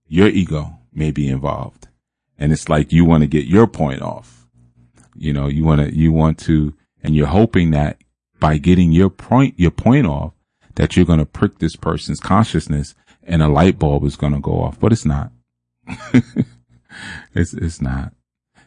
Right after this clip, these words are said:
So yeah, you know, when Queen, um, of Sheba approached Solomon,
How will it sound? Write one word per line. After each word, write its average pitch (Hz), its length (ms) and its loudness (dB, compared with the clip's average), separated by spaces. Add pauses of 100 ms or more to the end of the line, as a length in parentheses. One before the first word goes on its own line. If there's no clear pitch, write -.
So - 140 2
yeah, 120 240 8
you 117 220 4
know, 110 140 6
when 92 160 4
Queen, 120 560 4
um, 85 480 -4
of 90 100 -14
Sheba 92 520 -2 (1900)
approached - 440 -6
Solomon, 80 600 -6